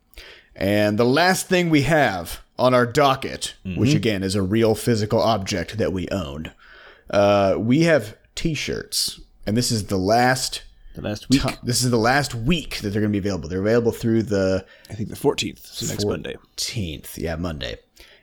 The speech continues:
Speaker 1: And, uh, I, I'm gonna, I'm gonna put in my personal guarantee on these shirts because these shirts are two-thirds of my wardrobe, if not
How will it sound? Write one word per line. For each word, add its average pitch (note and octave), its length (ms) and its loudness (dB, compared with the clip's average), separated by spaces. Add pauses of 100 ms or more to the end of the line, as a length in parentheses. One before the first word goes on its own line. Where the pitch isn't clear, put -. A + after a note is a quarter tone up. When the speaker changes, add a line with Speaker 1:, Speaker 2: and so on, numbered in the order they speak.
(100)
Speaker 1:
And, G2 460 0
uh, F2+ 200 0 (200)
I, G#2+ 180 2 (100)
I'm C#3 240 2
gonna, D3+ 320 4
I'm C3+ 100 2
gonna D#3+ 140 2
put D#3+ 180 0
in D3+ 60 4
my B2+ 120 2
personal C#3 680 2
guarantee B2 680 0
on G#2+ 120 0
these G2+ 160 -4
shirts G#2 400 -2
because F2+ 640 -6 (260)
these A2+ 140 2
shirts C#3+ 280 2
are A#2+ 60 -2
two-thirds D#3 640 2
of A#2+ 120 -2
my A#2+ 140 4
wardrobe, C3 720 4 (180)
if A#2 220 0
not A2 420 0